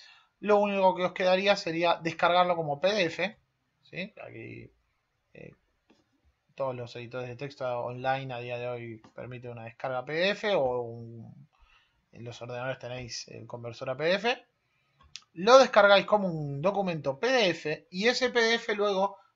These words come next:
como habéis hecho con el trabajo del comentario de texto, lo arrastráis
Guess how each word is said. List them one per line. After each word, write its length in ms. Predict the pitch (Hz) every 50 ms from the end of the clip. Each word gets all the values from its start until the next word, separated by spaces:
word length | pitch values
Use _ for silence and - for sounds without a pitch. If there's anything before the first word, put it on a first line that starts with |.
| _ _
como 240 | - 165 151 147 143
habéis 240 | 151 170 180 180 -
hecho 260 | 202 190 - 202 170
con 240 | 180 180 175 170 170
el 380 | 160 156 151 151 143 139 139
trabajo 360 | - 147 143 151 160 - 185 180
del 100 | 170 170
comentario 420 | 180 180 175 175 190 185 190 190
de 80 | 196 190
texto, 400 | 226 220 214 - - 226 202 170
lo 140 | 175 180 196
arrastráis 800 | 202 208 214 208 - - - 214 208 208 208 208 - - -